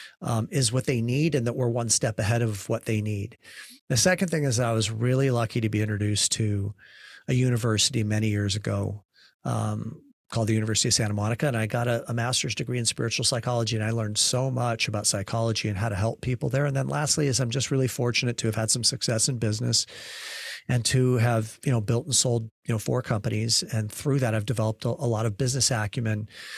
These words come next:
So I kind of bring that combination of those skills and my team to the equation, which makes us, uh, or makes, makes my offering, I think, a little bit unique. But notice that I'm,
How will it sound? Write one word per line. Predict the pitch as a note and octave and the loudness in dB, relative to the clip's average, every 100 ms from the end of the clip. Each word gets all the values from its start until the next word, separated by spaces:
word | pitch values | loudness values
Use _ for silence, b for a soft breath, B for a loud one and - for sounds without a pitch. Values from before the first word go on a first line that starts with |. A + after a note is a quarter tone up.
| B | B
So | D#3+ | 2
I | |
kind | - F#3+ | 4 4
of | D3+ | 2
bring | A2+ B2 C#3+ D3 | 2 2 2 2
that | B2+ - | 0 -2
combination | C#3 C3+ C3 B2 B2+ - C#3 | 0 0 0 0 2 0 0
of | A#2 G#2+ | -2 0
those | B2+ C3 C#3 | 2 2 2
skills | B2 - - C3+ B2+ A#2+ A#2+ - - | 2 2 2 2 4 4 2 0 -2
and | - B2 B2+ A2 | 0 2 2 0
my | A2+ G#2+ | 0 0
team | - A#2+ A#2+ B2 B2 B B | 0 2 2 0 -4 B B
to | B2 | -4
the | A#2 | -2
equation, | - A#2+ A2+ A#2+ A2 | 0 0 2 0 0
which | G#2+ - | -2 0
makes | A2+ G#2 - | 0 2 2
us, | G#2+ - - B B B B | 4 2 0 B B B B
uh, | - B2 - D#3+ | -4 -2 -2 0
or | B2+ | 2
makes, | A#2 A#2+ A2 - - | 2 2 2 0 0
makes | B2+ A2 | -2 0
my | A2+ G#2+ | 0 0
offering, | G#2+ A#2 C#3 A2+ | 0 0 -2 -2
I | G2+ | -2
think, | B2+ | -2
a | A2 | -2
little | A2 G#2+ | -2 -2
bit | A#2 | -2
unique. | A2 A#2 A#2 - B B B | -2 0 -2 -4 B B B
But | - | 0
notice | D#3+ G#3 B3 F3+ C#3+ - - - | 4 6 6 6 4 4 2 0
that | D#3+ C#3+ - _ _ - | 2 2 0 _ _ -4
I'm, | C#3+ F#3 G3+ | 2 4 4